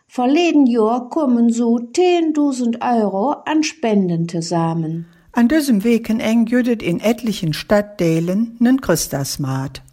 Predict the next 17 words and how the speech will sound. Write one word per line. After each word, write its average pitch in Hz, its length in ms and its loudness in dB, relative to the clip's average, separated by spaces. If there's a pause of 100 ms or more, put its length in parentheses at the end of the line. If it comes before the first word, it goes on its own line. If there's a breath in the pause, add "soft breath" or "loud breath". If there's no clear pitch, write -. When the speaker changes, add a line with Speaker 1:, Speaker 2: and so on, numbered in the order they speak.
(560 soft breath)
Speaker 2:
In 190 180 4
Bethanien, 175 800 0 (400)
im 196 220 2
Wauler 147 340 0
Schlauch, 190 580 0 (680 soft breath)
im 180 260 0
Olis, 254 640 0 (260)
Schlot 170 460 0
Grönewaul 226 720 2 (400)
und 302 200 4
Mitte. 135 360 0 (400 soft breath)
Speaker 1:
In 277 200 2
der 269 140 2
Stadtbökerei 262 1300 -2
steht 294 380 -2
nen 233 180 0
Christbaum, 233 840 -4